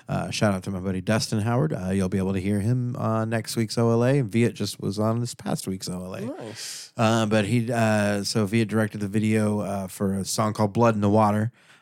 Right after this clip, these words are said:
Speaker 1: Uh, so check that video out on YouTube. Um, and check out the long version with the intro. The intro is a, um, sort of a, uh, a visual representation of sort of,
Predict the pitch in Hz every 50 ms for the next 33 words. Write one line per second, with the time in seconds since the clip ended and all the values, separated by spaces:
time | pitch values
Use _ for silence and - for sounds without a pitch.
0 | _ - - 90 87 82 78 73 - - 95 95 92 - - 98 95 - 101 92
1 | 92 98 98 95 92 95 92 92 90 87 85 87 92 92 - - - 98 92 90
2 | 85 92 - - - 95 92 92 90 87 85 87 95 _ _ - - - - -
3 | - _ _ - - 98 98 98 95 92 90 92 92 - - 127 123 - 135 127
4 | - 117 110 107 104 104 107 107 104 107 104 98 98 110 101 95 - 104 - -
5 | 104 104 101 92 - - 107 98 95 95 90 92 98 95 95 98 101 98 92 -
6 | - 110 98 98 98 95 95 92 90 90 95 98 95 95 98 98 - - 101 104
7 | 98 92 87 90 _ _ - - - _ _ - - - 120 110 107 104 90 104
8 | 101 98 95 95 101 80 98 98 95 95 98 98 98 76 95 95 95 95 95 107
9 | 107 98 92 107 104 98 98 95 95 95 90 - 101 90 - 98 92 90 - -
10 | - 98 95 87 - - - 95 90 90 85 - - - 101 92 87 85 87 87
11 | 90 87